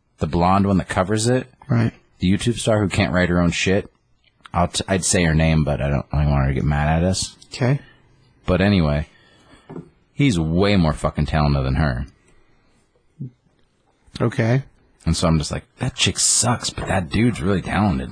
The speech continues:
Speaker 1: He's, like, kinda husky, but he plays guitar and he sings. It's that blonde chick that does, like, she, they drive the car and it's like there's a dr-, a guy driver and then, like, a guy in the back seat that plays guitar.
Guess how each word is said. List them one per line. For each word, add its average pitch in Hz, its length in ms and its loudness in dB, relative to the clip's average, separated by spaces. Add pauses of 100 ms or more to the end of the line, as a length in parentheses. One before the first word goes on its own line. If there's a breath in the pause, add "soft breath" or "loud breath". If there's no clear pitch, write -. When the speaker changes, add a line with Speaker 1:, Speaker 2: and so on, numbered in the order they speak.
(140)
Speaker 1:
He's, 92 180 0
like, 80 300 0 (640 soft breath)
kinda 185 260 4
husky, 170 480 2
but 139 140 0
he 101 60 -2
plays 90 260 0
guitar 139 580 2
and 113 80 4
he 95 80 4
sings. 117 260 2 (140)
It's 135 220 0
that 127 220 2
blonde 139 280 2
chick 151 200 -2
that 101 140 -2
does, 113 260 2
like, 101 220 0 (340)
she, 120 260 -2 (320)
they 107 240 0
drive 95 500 2
the 90 80 0
car 101 480 2
and 90 160 4
it's - 80 -2
like 90 220 -2
there's 92 160 0
a 90 80 0
dr-, - 200 -8
a 101 80 -2
guy 101 320 2
driver 101 540 2 (380 loud breath)
and 85 160 2
then, 87 100 4
like, 85 160 -2
a 78 60 -8
guy 90 180 2
in 90 80 4
the 87 80 2
back 82 240 -2
seat 107 320 2
that 87 140 -2
plays 82 220 -2
guitar. 110 680 2